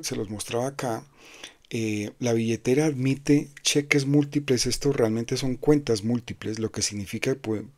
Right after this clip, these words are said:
puede enviar criptomonedas a varios usuarios a la vez en su canal de Telegram. Esto puede resultar muy útil para los que comercian o facturan o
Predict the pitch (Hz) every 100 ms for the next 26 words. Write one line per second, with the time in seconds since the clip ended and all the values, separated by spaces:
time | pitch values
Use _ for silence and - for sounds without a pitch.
0 | _ 123 120 127 123 120 117 - - -
1 | _ 123 - 117 101 101 104 110 120 -
2 | 117 104 127 165 143 131 - 110 110 120
3 | 127 107 98 101 101 110 - - - -
4 | - 127 123 113 101 95 95 110 139 131
5 | 107 104 - - - - - - 120 120
6 | 120 127 110 104 104 101 110 147 156 143
7 | 147 139 123 104 101 - - - - 120
8 | 143 - 127 123 123 - 117 113 113 113
9 | - - - - _ - 101 - 139 156
10 | 135 131 131 - _ _ 117 110 110 107
11 | 101 98